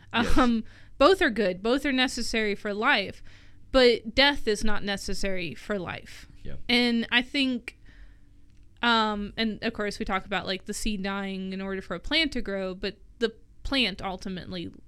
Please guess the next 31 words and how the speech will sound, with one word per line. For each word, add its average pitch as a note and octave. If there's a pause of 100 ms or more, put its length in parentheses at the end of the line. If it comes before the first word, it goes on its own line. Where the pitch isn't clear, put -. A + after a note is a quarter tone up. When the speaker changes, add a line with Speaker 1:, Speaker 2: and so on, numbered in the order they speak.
(120)
Speaker 2:
lives. F3+
And, A#3+
and C4
so, A#3+
again, A#3
analogies G#3 (100)
are A3
short-sighted F3+
<laughs> G#3
sometimes, B3+
but, - (520)
um, A#3+
we C4+
have C#4+
to C4+
see A#3+
that, G3+
again, G#3+
the, G3+
the G#3+
goal C#4+
of G#3+
things G3 (100)
God A3
created G3+
the G3+
universe G#3
was G#3
to A#3
make A#3+
space, -